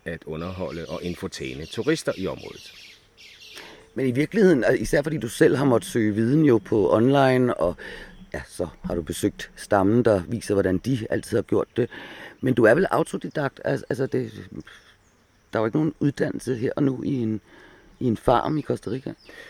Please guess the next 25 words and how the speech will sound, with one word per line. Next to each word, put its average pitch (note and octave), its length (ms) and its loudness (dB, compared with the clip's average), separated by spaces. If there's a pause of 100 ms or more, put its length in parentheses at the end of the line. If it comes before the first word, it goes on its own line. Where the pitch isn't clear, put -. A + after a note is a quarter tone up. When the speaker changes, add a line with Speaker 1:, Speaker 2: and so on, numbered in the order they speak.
(100)
Speaker 1:
Nej, D#3 260 4
det D#3+ 120 0
er C3 80 0
der C#3 80 0
ikke. C3+ 260 -2
Altså, A#2 320 2
i B2 120 -2
forhold C3 320 2
til A#2 300 -2
det B2 100 0
med, B2 140 0
med G#2+ 180 2
chokolademageri, G#2+ 920 2
kan A#2+ 100 -6
man G2+ 140 -2
sige, G2+ 280 -6
der, A2 440 -2
der F#2+ 120 -2
er F#2 60 -2
sådan B2 220 -4
set B2+ 140 -4
ikke A#2+ 180 -2
nogen A2+ 240 -2
etableret G#2 440 -4
uddannelse A2+ 480 -4